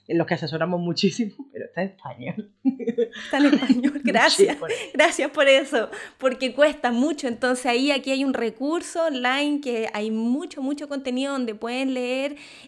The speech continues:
Speaker 2: Eh, revisen las páginas, esa es mi recomendación, antes de hacer alguna pregunta, porque muchas veces las preguntas que tenemos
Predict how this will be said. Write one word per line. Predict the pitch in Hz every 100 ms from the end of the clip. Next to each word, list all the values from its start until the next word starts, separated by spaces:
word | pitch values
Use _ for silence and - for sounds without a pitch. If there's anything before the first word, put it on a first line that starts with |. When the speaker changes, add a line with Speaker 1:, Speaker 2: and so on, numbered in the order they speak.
| -
Speaker 2:
Eh, | 226
revisen | 226 254 359 392 330
las | 262
páginas, | 277 277 262 262
esa | 285
es |
mi | 269
recomendación, | 269 254 254 240 262 247 254
antes | 311 320 320 277
de | 247
hacer | 247 277
alguna | 269 277 277
pregunta, | 220 226 302 311 220
porque | 226 226
muchas | 247 277 311
veces | 269 302 320 320 - -
las | 240
preguntas | 233 262 294 320
que | 269
tenemos | 254 285 330